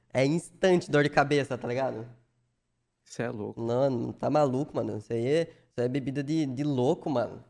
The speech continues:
Speaker 1: De louco, de louco. Mas enfim, o que a gente tava
Speaker 2: É.
Speaker 1: falando mesmo do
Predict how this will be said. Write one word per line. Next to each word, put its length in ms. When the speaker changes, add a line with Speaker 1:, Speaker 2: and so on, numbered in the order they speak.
Speaker 1:
De 120
louco, 400
de 100
louco. 500
Mas 220
enfim, 260
o 20
que 100
a 40
gente 120
tava 160
Speaker 2:
É. 20
Speaker 1:
falando 180
mesmo 220
do 400